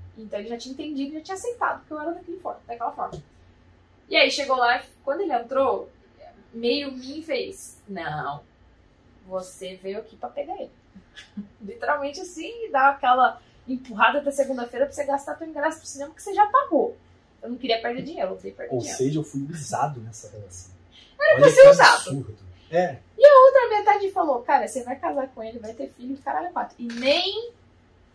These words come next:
Speaker 1: é, nem
Speaker 2: Nem
Speaker 1: filho
Speaker 2: filho.
Speaker 1: eu pensava ter.
Speaker 2: Exatamente.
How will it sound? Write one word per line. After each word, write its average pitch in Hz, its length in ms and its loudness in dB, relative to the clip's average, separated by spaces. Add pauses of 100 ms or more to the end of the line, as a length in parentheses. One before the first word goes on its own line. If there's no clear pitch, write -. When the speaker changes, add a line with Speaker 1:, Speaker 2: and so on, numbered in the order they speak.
(100)
Speaker 1:
é, - 280 -6
nem 214 260 -12
Speaker 2:
Nem 208 80 -8
Speaker 1:
filho 277 400 -4
Speaker 2:
filho. - 80 -12
Speaker 1:
eu 262 140 -2
pensava 262 480 -8
ter. - 140 -20
Speaker 2:
Exatamente. - 600 -18